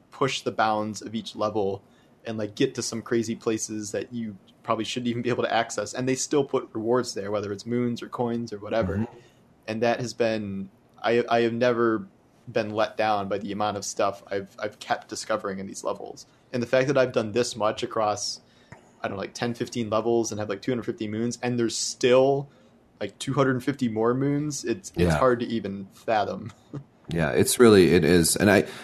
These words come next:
Speaker 2: I think, you know, part of the, the game design philosophy for Zelda, for the most recent Zelda, was, you know, this idea of, like,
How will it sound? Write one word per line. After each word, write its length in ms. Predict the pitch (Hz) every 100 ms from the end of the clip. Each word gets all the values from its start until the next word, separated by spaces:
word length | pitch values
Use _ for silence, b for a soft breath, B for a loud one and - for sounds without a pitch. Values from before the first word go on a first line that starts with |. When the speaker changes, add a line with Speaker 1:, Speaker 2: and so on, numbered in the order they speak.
| B
Speaker 2:
I 60 | 117
think, 220 | 180 160
you 60 | 151
know, 100 | 123
part 240 | 135 131
of 300 | 131 117 98
the, 480 | 101 107 98 87 90 - _ b b b _ _ _ _
the 100 | -
game 260 | 113 113 117
design 300 | 107 104 98
philosophy 600 | 101 90 92 87 85 58
for 200 | - 87
Zelda, 640 | 78 90 82 78 62 - -
for 160 | -
the 140 | 87 82
most 200 | 82 82
recent 320 | 92 82 71
Zelda, 340 | - 78 78 73
was, 500 | 71 76 69 - - b b b b
you 80 | 92
know, 260 | 92 80 - - _ -
this 220 | 98 101
idea 380 | 98 92 98 90
of, 100 | 80
like, 320 | 80 76 -